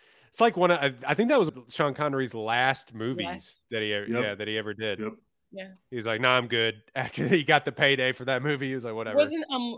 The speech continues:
Speaker 2: little Anna Paquin in that?
Speaker 1: In Finding
Speaker 2: Young
Speaker 1: Forrester?
Speaker 3: Oh my God. I, I think you're right. I
Speaker 2: Yeah.
Speaker 3: forgot about that.
Speaker 2: I'm
Speaker 3: Uh,
Speaker 2: really good at knowing some random actors. <laughs>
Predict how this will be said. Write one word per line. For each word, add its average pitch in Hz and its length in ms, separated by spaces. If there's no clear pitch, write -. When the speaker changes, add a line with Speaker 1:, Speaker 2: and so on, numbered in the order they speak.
Speaker 2:
little 247 460
Anna 226 240
Paquin 240 500
in 269 160
that? 277 240
Speaker 1:
In 110 60
Finding 123 340
Speaker 2:
Young 269 120
Speaker 1:
Forrester? 262 180
Speaker 3:
Oh - 20
my 269 120
God. - 280
I, 170 140
I 170 80
think 226 220
you're 214 120
right. 269 180
I 285 60
Speaker 2:
Yeah. 302 60
Speaker 3:
forgot 262 240
about - 240
that. - 180
Speaker 2:
I'm 294 240
Speaker 3:
Uh, 370 40
Speaker 2:
really 381 180
good 233 240
at 202 80
knowing 202 240
some 196 140
random 185 300
actors. 175 460
<laughs> 240 160